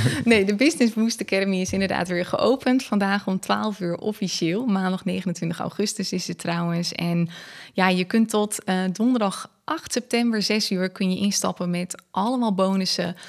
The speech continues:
Het is specifiek voor startende online ondernemers. Dus dat kan betekenen dat je echt pas net, nou ja, bent gestart, eigenlijk nog niks hebt qua website, Instagram of iets dergelijks. Eh, het enige wat je nodig hebt is een idee van wat je ongeveer wilt gaan doen.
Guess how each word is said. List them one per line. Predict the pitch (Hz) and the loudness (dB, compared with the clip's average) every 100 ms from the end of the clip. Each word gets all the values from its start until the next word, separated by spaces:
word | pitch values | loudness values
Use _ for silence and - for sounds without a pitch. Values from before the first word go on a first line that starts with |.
| - - | -20 -16
Het | - | -8
is | 202 | -4
specifiek | - 202 202 - 240 | 0 0 0 -2 -4
voor | - | -4
startende | 196 - 214 240 214 190 | -2 0 0 0 2 0
online | - 190 180 180 | 2 2 2 0
ondernemers. | 175 170 175 240 277 285 | 0 0 2 0 0 -2
Dus | - 185 | -2 -2
dat | 175 175 | -2 -4
kan | - 185 | -2 -2
betekenen | 175 190 190 175 | 0 -2 -2 -2
dat | 175 | -4
je | - | -6
echt | 190 - | -10 -8
pas | 180 185 | -6 0
net, | 208 233 247 247 - - - - - | 4 4 2 -2 -8 -20 -20 -12 0
nou | 214 | 2
ja, | 180 | 2
bent | 175 208 220 | 2 2 2
gestart, | 202 - 196 190 196 | 0 -2 0 0 0
eigenlijk | - 214 214 | 0 0 -2
nog | 202 196 | 0 2
niks | 196 196 - | 2 2 0
hebt | 185 - | -2 -2
qua | - 180 180 | -4 -2 2
website, | 190 196 185 180 180 - | 0 0 0 0 0 0
Instagram | 208 202 185 180 180 | 2 2 0 0 0
of | 175 170 | 0 -2
iets | 180 - | -2 0
dergelijks. | 175 175 170 175 190 - | 0 -2 -4 -6 -4 -6
Eh, | - 175 | -4 -6
het | 185 | -4
enige | - 214 214 | -2 0 0
wat | 196 | -2
je | 185 | 0
nodig | 185 180 - | -2 -2 -4
hebt | 185 - | -6 -4
is | - 185 - | -6 -4 -2
een | 185 | -2
idee | - 170 202 208 202 | -2 0 2 2 0
van | 180 | -2
wat | 175 180 | -4 -6
je | 196 | -6
ongeveer | 185 - 175 | -6 -4 -6
wilt | 170 170 | -4 -4
gaan | - 196 | -4 -2
doen. | 190 285 | 0 0